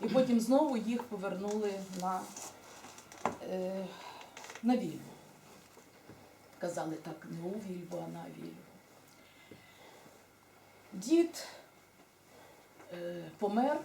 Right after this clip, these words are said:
через рік, який так прагнув на Україну. Е,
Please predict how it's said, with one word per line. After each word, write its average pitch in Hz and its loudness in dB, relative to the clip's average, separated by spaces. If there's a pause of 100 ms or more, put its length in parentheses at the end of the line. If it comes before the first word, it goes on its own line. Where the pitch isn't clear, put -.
(300)
через 254 6
рік, 226 2 (380)
який 208 -2
так 202 0
прагнув 185 -2
на 185 -6
Україну. 185 -6 (1900)
Е, 196 0